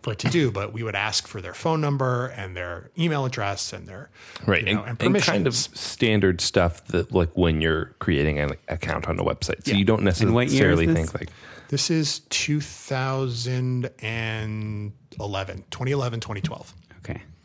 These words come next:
Speaker 1: Um, so we make this platform and we start making shows for it. And our first big flagship show was this show called Dirty Work, um, that I was a, a writer producer on.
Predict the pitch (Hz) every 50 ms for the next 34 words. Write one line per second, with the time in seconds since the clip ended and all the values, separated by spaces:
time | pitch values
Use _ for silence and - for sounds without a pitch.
0 | _ - 92 - - - - _ - _ _ 110 107 107 107 98 98 98 98 98
1 | 95 98 104 - - - - _ - _ - - - - 147 147 151 170 190 185
2 | - 220 196 - - - - - _ - - 143 117 - - - 98 85 90 87
3 | - - 127 - - 147 131 135 127 127 147 107 - - - 127 110 98 92 92
4 | 92 - - - - - - 82 - _ _ _ _ _ _ _ - _ _ -
5 | 107 110 - - 220 220 - - - 180 170 143 - - - - 139 123 127 135
6 | 135 120 143 143 135 110 110 - _ - - - - 110 87 85 85 87 - -
7 | - 113 104 104 107 92 - 117 107 - - - 123 113 - - 113 101 90 -
8 | - 113 101 90 82 78 73 - - _ - - _ _ _ _ _ - 95 95
9 | 95 92 87 87 90 90 90 90 95 95 90 92 92 85 87 90 90 98 98 95
10 | 92 98 95 95 92 85 - - - 82 - - - 95 85 -